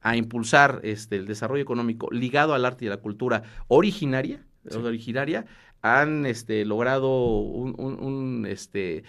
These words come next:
Speaker 1: desarrollo superior a otras que no lo han hecho. Entonces, creo que ahí está una, una buena, eh, este, palanca de oportunidad. Y el otro tiene que ver con justicia social.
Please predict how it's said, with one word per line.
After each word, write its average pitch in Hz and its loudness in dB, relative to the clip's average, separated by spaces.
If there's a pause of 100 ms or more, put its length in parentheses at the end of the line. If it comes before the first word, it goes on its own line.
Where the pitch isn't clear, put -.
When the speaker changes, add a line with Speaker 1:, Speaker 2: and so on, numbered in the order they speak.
(140)
Speaker 1:
desarrollo 135 0 (160)
superior 120 0
a 113 2
otras 117 -4
que - -10
no 110 -4
lo 104 0
han 101 -4
hecho. 101 -8
Entonces, 160 0 (220)
creo 170 0
que 170 6
ahí 175 6
está 151 2
una, 135 -4
una 135 -2
buena, 127 -4 (300)
eh, 69 -10
este, 98 -6 (240)
palanca 127 2
de 123 4
oportunidad. 120 0 (240)
Y 165 8
el 170 8
otro 220 2
tiene 214 2
que 202 2
ver 180 0
con 170 -2
justicia 139 -6
social. 110 -8